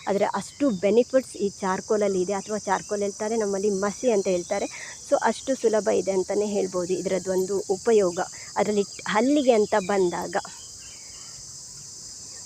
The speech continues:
ನೋಡ್ಬೋದು, ಇದೆಲ್ಲ ತುಂಬ ಓಲ್ಡ್ ಇದಿದು.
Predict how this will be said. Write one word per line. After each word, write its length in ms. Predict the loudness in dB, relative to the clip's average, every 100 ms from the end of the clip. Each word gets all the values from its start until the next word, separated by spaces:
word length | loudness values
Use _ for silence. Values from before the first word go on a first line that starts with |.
| -14 -16 -14 -14 -14 -14 -14 -14 -12 -4 -2
ನೋಡ್ಬೋದು, 360 | -2 -2 0
ಇದೆಲ್ಲ 240 | 4 4 4
ತುಂಬ 280 | 2 4 8
ಓಲ್ಡ್ 420 | 10 10 10 8
ಇದಿದು. 420 | 6 6 4 0